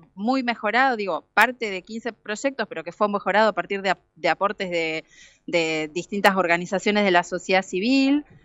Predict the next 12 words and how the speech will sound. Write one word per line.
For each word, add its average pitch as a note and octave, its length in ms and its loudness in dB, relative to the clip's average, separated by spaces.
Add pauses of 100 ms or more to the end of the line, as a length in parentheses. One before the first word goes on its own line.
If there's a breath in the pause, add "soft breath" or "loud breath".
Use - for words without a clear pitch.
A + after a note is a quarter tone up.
(100)
eh, F3+ 140 2
y E3 240 -2
referentes F3 560 0
de E3+ 80 0
la D#3+ 80 4
academia, E3+ 1080 0 (120)
eh, D#3 640 -6
y, D#3 340 -2
mm, D3 380 2 (120)
este, C#3+ 1080 2
y F#3 80 10
bueno, E3+ 320 6